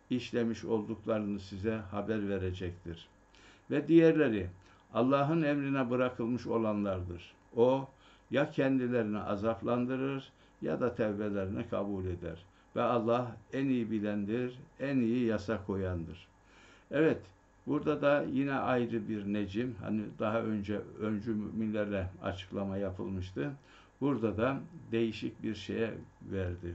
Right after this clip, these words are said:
Burada da gayba ait bilginin Allah'a ait olduğu. İman, küfür, şirk biliyorsunuz, e, esas kalptedir. Kalbe biz muttali olamıyoruz.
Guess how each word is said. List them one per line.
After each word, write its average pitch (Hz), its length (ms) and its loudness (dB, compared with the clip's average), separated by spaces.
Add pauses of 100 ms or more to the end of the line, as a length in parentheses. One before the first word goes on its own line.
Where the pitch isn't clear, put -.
(120)
Burada 113 340 -2
da - 220 -2
gayba 190 380 0
ait 104 300 0 (100)
bilginin 110 480 -2
Allah'a 104 420 -2
ait 123 340 2
olduğu. 95 360 -2 (800)
İman, 117 600 2
küfür, 107 400 -2
şirk 120 400 -4
biliyorsunuz, 107 1040 -4 (120)
e, 92 380 0 (640)
esas 131 380 -4 (1000)
kalptedir. 110 920 -2 (480)
Kalbe 113 400 0
biz 110 220 -6 (180)
muttali 107 500 -2
olamıyoruz. 104 880 -2